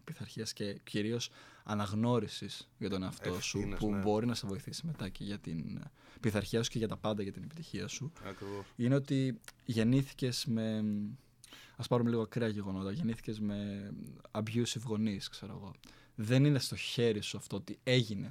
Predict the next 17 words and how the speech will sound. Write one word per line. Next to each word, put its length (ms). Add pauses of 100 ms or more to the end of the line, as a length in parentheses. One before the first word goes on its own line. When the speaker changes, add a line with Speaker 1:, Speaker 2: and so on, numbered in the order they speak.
Speaker 1:
σου 140
συνέβη 380
στη 160
ζωή 240
σου. 240 (500)
Στο 140
χέρι 220
σου 80
όμως 160
είναι 140
τι 160
θα 300 (100)
κάνεις 540
από 80
Speaker 2:
Μμμ, 60
Speaker 1:
εδώ 100
και 40